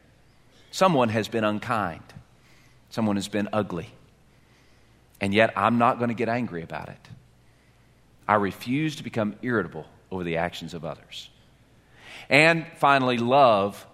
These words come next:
thinks no evil. Love thinks no evil. Now, uh, you might look at that and you might say, "Well, that's what this means is that love doesn't think bad thoughts." And, and some have taken it that way, but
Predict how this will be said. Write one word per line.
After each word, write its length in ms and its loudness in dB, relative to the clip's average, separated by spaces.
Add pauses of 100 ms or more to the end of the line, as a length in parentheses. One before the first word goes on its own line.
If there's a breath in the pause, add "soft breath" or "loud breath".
thinks 340 -4
no 180 -4
evil. 280 -10 (260)
Love 420 6 (140)
thinks 300 -2
no 160 4
evil. 160 2
Now, 240 6 (260 loud breath)
uh, 240 4
you 120 4
might 200 6
look 220 4
at 80 -2
that 140 6
and 60 -2
you 60 -2
might 160 4
say, 160 4
"Well, 300 6
that's 240 6
what 340 0
this 240 -2
means 300 2
is 140 -2
that 220 4
love 360 6
doesn't 340 -2
think 220 -2
bad 280 2
thoughts." 500 -2 (1600 loud breath)
And, 360 4
and 200 0
some 240 2
have 140 0
taken 240 2
it 80 -2
that 160 2
way, 100 2
but 220 -2